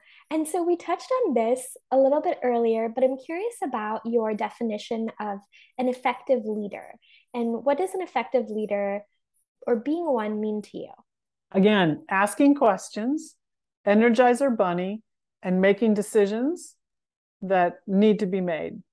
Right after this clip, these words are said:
Speaker 2: that no one else can make. Those are probably the three things that you need to do.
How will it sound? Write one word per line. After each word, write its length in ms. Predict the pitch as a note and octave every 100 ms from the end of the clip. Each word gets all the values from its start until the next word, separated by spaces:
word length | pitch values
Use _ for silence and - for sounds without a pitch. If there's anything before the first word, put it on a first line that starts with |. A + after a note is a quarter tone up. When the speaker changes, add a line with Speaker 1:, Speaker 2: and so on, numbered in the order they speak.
| _ _
Speaker 2:
that 140 | - -
no 100 | F3+
one 140 | F3
else 180 | E3+ E3+
can 180 | - E3
make. 220 | D#3 -
Those 260 | E3 F3 F3
are 80 | - _
probably 240 | E3+ D#3+
the 100 | D#3
three 240 | D#3 F3 E3
things 340 | E3+ D#3 D#3+
that 160 | - - _ _ _ _ -
you 80 |
need 140 | D#3 C#3+
to 100 | -
do. 200 | -